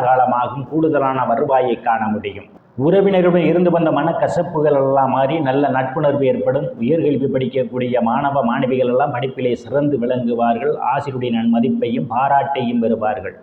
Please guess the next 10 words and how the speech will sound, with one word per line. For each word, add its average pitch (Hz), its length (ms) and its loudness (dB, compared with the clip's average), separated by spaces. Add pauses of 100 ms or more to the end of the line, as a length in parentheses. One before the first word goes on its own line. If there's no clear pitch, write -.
(120)
சில 151 340 0
மாணவ 175 380 2
மாணவிகள் 160 580 2
போட்டித் 170 340 0
தேர்வில் 147 360 2
வெற்றியினை 175 500 2
பெறுவதற்கான 131 760 2
வாய்ப்புகள் 143 600 2
உண்டு. 107 200 -2 (440)
புத்திரஸ்தானத்திலே 175 920 2